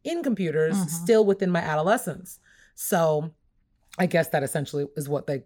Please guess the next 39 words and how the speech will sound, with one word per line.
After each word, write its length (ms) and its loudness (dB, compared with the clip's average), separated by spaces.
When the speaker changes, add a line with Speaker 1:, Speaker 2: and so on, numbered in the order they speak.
Speaker 1:
why 300 0
they 120 -2
say, 200 -2
like, 140 -4
millennials 420 -6
are 120 -4
the 60 -4
way 140 -4
they 120 -6
are 260 -4
Speaker 2:
Right. 260 0
Speaker 1:
because 140 -12
of 140 -8
the 80 -8
technology, 680 -8
but, 300 2
um, 360 -2
and 100 2
the 80 0
instant 300 -2
gratification 580 -2
of 80 -8
things. 400 -16
But, 280 -2
uh, 300 -6
yeah, 180 -2
you, 180 0
you're 140 -8
not 240 -2
in 80 -2
control. 560 -8
You're 100 -6
just 160 -2
not. 360 -2
You're 160 -2
not 380 2
in 120 0
control, 640 0
guys. 520 -18